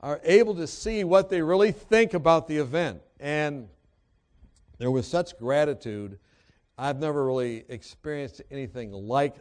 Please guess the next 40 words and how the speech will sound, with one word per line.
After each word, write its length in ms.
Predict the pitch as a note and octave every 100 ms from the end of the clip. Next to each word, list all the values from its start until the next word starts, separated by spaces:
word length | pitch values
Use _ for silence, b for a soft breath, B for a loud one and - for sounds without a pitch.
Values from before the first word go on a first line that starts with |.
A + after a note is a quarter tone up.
| - G2
that 420 | C3+ D#3+ A2+ A#2+ -
except 420 | G#2+ - D3 C#3+
for 140 | C#3
when 180 | C3 C3
we 120 | C3+
went 200 | C3+ C#3+
to 100 | C#3+
San 240 | C#3 D#3+ D#3
Antonio 640 | D3+ - D#3+ G#3+ D#3+ B2+
and 80 | B2+
then 120 | C#3+
we 100 | D3
went 160 | C#3+ C#3+
to 80 | -
Spokane. 560 | - A#2+ A#2+ D3+ C3
Spokane 420 | G#2 B2 - F#3
was 160 | D3 G#2+
actually 440 | A#2+ A#2 A2+ G2+ b b b b _
probably 640 | - D#3 E3 F3 C3+ C#3 C#3
the 160 | A#2
best 760 | G#2+ E2 E3+ G3+ A#2+ - - -
in 180 | C3+ C3
terms 380 | - C#3 C3+ A#2
of 280 | B2 A#2 G2+ G2
responses 800 | A2+ A#2 - - D#3+ F#3 D3 A#2
at, 240 | A#2+ A2 - _ _ _ _ _ _ -
uh, 320 | A2+ A#2+ A#2+ C#3
my 220 | B2+ D#3
section. 360 | D#3 D3+ - B2
And 140 | D3+
the 60 | D3+
reason 420 | C#3+ C4 C#4+ G#3
is 300 | E3 E3+ E3+ B B B
because 340 | D#3+ G3 F#3+
we 120 | F3+
had 260 | E3 F#3+ E3
so 360 | - G3+ G3+ G#3+
many 220 | G3+ G3
volunteers. 1000 | D#3+ F3 E3+ E3 F#3 G#3 C#3 F2+ - _ _ _ _ _ _ _
Um, 480 | C3+ C#3 C#3 C3